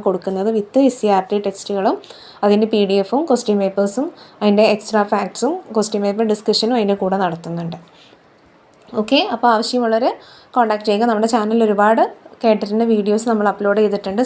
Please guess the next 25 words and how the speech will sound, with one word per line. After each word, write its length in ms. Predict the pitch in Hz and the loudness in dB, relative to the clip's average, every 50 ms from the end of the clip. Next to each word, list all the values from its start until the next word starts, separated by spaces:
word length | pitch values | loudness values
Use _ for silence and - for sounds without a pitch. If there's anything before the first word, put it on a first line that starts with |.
| 254 226 | -2 -2
സോഷ്യൽ 260 | 196 196 - 185 185 190 - | -4 -4 -4 -6 -6 -6 -6
സയൻസിനും 420 | 196 190 196 196 - 214 254 370 440 - - - - - _ _ _ _ - - - | -8 -8 -8 -8 -8 -6 -6 -6 -8 -10 -18 -20 -20 -20 _ _ _ _ -20 -8 -2
സൈക്കോളജിക്കും 720 | - 247 220 208 - 202 196 190 190 190 196 202 - 202 196 180 | 0 0 0 0 0 0 0 0 0 -2 -4 -6 -6 -6 -6 -6
വേണ്ടിയിട്ട്. 360 | 170 170 180 185 - - 339 - - - - - - - - | -8 -10 -12 -8 -4 -2 -2 -2 -4 -8 -20 -20 -20 -20 -6
അപ്പോൾ 140 | - 247 233 | -2 2 2
അതെല്ലാം 280 | 220 233 233 226 220 214 | 4 4 4 2 2 0
ഒന്ന് 120 | 220 226 254 254 | -2 -2 -2 -4
കണ്ടു 180 | 214 185 185 180 175 | -4 -6 -6 -8 -10
നോക്കുക. 260 | 180 - - - 240 302 - - - - - - - - - | -10 -10 -4 -2 0 0 0 -2 -8 -20 -20 -20 -20 -20 -6
അപ്പോൾ 140 | - - 302 302 | 0 2 4 6
ഇവിടെ 220 | 311 302 320 370 466 480 359 | 6 6 6 4 4 2 0
ഇനി 120 | 320 320 330 330 | 2 2 2 2
നമുക്ക് 200 | 302 294 311 294 277 | 2 2 4 4 4
പറയാനുള്ളത് 520 | 254 247 240 247 240 240 226 214 220 277 403 494 - - - - | 4 4 2 0 0 0 0 0 0 -2 -2 -4 -6 -6 -4 -2
കണ്ടന്റിലേക്ക് 560 | 240 226 226 233 233 247 247 254 247 277 247 220 | 0 0 0 0 2 2 2 2 2 0 -2 0
പോവാം. 220 | 196 196 233 330 - - _ _ - | 0 0 -2 -4 -6 -12 _ _ 2
കേട്ടിട്ട് 400 | 262 254 254 262 247 247 302 330 349 349 - - - - - - - - _ _ - - - - 262 | 2 4 4 2 2 2 2 2 2 0 -4 -16 -20 -20 -20 -20 -20 -20 _ _ -18 -4 0 2 2
എന്നാണ് 340 | 269 302 330 311 302 294 285 269 | 4 4 2 4 4 4 4 4
അടുത്ത 180 | 247 247 247 254 247 247 | 2 2 2 2 2 2
കേട്ടിട്ട് 320 | 226 233 233 233 - - 240 | 2 0 0 -4 -4 -2 -2
നോട്ടിഫിക്കേഷൻ 540 | 240 226 220 220 220 233 226 233 233 240 247 240 220 | -2 -2 -2 -4 -2 -2 0 0 0 0 0 0 0
ഉണ്ടായ, 240 | 208 208 202 202 208 202 202 - - - 226 | 0 0 0 0 -2 -2 -4 -8 -8 -4 -2
ഉണ്ടാവുക 500 | 220 214 208 214 220 220 214 233 226 226 254 269 - - 247 | 0 2 4 4 4 4 2 2 2 2 2 0 0 -2 -2
എന്ന് 140 | 226 220 220 208 | -2 -2 -4 -4
നമ്മൾ 180 | 202 196 202 | -4 -4 -6